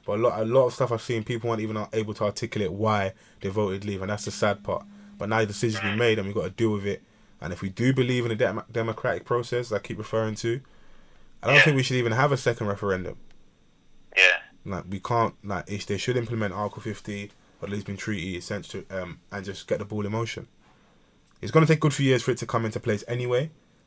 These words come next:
Speaker 1: but we have to go with the decision we made. And if this is
Speaker 2: But the
Speaker 1: pre-
Speaker 2: funny thing about this, but, but the whole, but the, the funny thing about this whole situation is, like, those who were the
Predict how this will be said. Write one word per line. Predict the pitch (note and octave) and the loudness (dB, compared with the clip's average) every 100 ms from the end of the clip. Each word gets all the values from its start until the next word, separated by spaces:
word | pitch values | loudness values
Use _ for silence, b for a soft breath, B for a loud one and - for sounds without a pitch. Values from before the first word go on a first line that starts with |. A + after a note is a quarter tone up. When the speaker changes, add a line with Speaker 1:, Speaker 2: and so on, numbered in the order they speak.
| _ | _
Speaker 1:
but | A2+ G#2+ - _ _ _ _ _ _ _ _ _ _ _ _ | 2 2 0 _ _ _ _ _ _ _ _ _ _ _ _
we | - | -4
have | A#2 | -2
to | - | 0
go | A#2 B2+ | 2 2
with | B2 | 2
the | |
decision | - B2+ A#2+ | 0 -2 -2
we | |
made. | B2 C#3+ B2 - _ _ _ _ | 0 0 0 -6 _ _ _ _
And | - A2+ | -2 0
if | A#2 | 2
this | C#3 C#3 | 2 4
is | |
Speaker 2:
But | B2 | 4
the | - | 8
Speaker 1:
pre- | D#3 | 6
Speaker 2:
funny | - - | 6 6
thing | C#3 | 6
about | C3+ A2+ G2 | 8 6 6
this, | - - G2 - | 4 2 -6 -4
but, | F#2+ | -2
but | G#2 | 0
the | G#2 | 0
whole, | A2 - G2+ | 2 0 -2
but | G2+ | -8
the, | - G2 - - | -8 -14 -12 -8
the | - | 0
funny | B2 C#3+ C3+ - | 4 4 2 -2
thing | D3 | 0
about | A#2+ - A2+ | 0 2 2
this | - - | 2 -4
whole | B2 A#2+ - | -2 -2 -4
situation | - A2 A#2 A#2 - A#2 | -2 2 2 2 0 -4
is, | A2+ | -4
like, | F#2+ F#2 - B B B - | 4 4 4 B B B 2
those | A2+ B2+ B2+ - | 6 6 6 4
who | B2 A2+ | 0 4
were | A2 G#2 G2 b b b | 6 6 2 b b b
the | - | -6